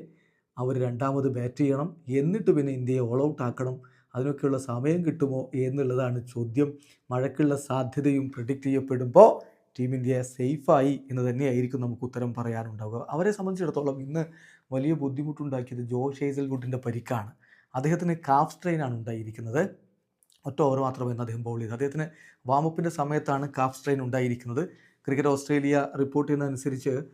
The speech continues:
ആ, ഇപ്പം ഈ ടെസ്റ്റിൽ ഇനി അദ്ദേഹം ബൗൾ ചെയ്യില്ല. സീരീസിലെ ബാക്കി മത്സരങ്ങളും അദ്ദേഹം likely ruled out ആകും എന്നാണ് ഇപ്പോൾ ലഭ്യമാവുന്ന വിവരം. അതെന്തായാലും അവർക്ക് തിരിച്ചടിയാണ്. ബോളുണ്ട്, വീണ്ടും വരും മത്സരങ്ങൾ കളിച്ചേക്കും എന്ന് വേണം കരുതാൻ. അപ്പോൾ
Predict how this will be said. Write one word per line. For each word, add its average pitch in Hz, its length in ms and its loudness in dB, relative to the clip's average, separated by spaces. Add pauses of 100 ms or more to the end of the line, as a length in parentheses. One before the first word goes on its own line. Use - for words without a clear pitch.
(320)
ആ, - 20 0 (540)
ഇപ്പം 143 180 0 (200)
ഈ - 20 4 (180)
ടെസ്റ്റിൽ 160 320 -2
ഇനി 151 160 -2
അദ്ദേഹം 123 320 -4
ബൗൾ 117 220 0
ചെയ്യില്ല. 110 300 -4 (760)
സീരീസിലെ 143 460 4
ബാക്കി 135 320 2
മത്സരങ്ങളും 147 540 0 (140)
അദ്ദേഹം 139 260 -4 (480)
likely 165 460 4 (200)
ruled 151 280 4
out 151 160 2 (100)
ആകും 139 260 4 (220)
എന്നാണ് 123 320 -2 (200)
ഇപ്പോൾ 127 220 -2
ലഭ്യമാവുന്ന 123 520 -4
വിവരം. 127 280 -2
അതെന്തായാലും 135 360 0
അവർക്ക് 127 240 -6
തിരിച്ചടിയാണ്. 131 500 -2 (100)
ബോളുണ്ട്, 127 340 0 (480)
വീണ്ടും 180 260 4 (120)
വരും 135 220 0
മത്സരങ്ങൾ 120 400 -4 (140)
കളിച്ചേക്കും 123 500 -4 (180)
എന്ന് 123 180 0
വേണം 120 200 -4 (120)
കരുതാൻ. 123 360 2 (640)
അപ്പോൾ 220 120 8